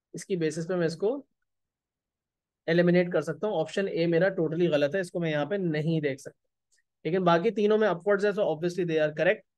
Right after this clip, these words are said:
I can't eliminate any other option। अब उसके बाद इस बात को realize करो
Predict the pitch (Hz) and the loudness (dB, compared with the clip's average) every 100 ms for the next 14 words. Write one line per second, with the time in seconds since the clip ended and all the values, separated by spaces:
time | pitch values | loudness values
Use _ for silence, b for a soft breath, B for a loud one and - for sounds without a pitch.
0 | - 151 156 175 190 160 156 160 170 165 | -4 -2 0 -4 -2 -4 -2 0 0 -2
1 | 170 170 175 160 139 - 214 277 _ _ | -2 0 2 2 0 -4 -10 -12 _ _
2 | _ b b b _ - 247 269 - 202 | _ b b b _ 2 4 4 0 -2
3 | - 214 160 175 226 - _ _ _ _ | 0 2 4 4 2 -6 _ _ _ _
4 | _ _ _ _ 165 151 165 202 196 208 | _ _ _ _ -8 -2 0 2 2 4
5 | 175 151 151 - 156 160 214 | 4 2 -2 -6 -8 -8 -10